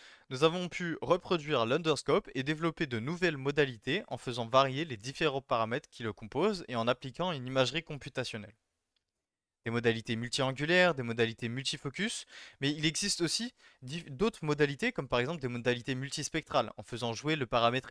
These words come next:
R G B que nous avons évoqué précédemment. Nous pouvons aussi évidemment combiner différents paramètres. Au lieu,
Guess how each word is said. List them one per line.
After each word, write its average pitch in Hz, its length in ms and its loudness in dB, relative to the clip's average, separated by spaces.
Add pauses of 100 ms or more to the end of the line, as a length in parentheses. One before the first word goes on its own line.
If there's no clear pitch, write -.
R 123 120 2
G 139 100 -2
B 127 160 0
que - 140 -6
nous 113 140 -2
avons 113 260 -2
évoqué 123 340 -2
précédemment. 117 520 -4 (520)
Nous 120 80 -8
pouvons 135 280 -2
aussi 147 380 -2 (220)
évidemment 127 680 4
combiner 160 640 0
différents 147 420 2
paramètres. 175 480 6 (420)
Au 156 120 4
lieu, 156 440 0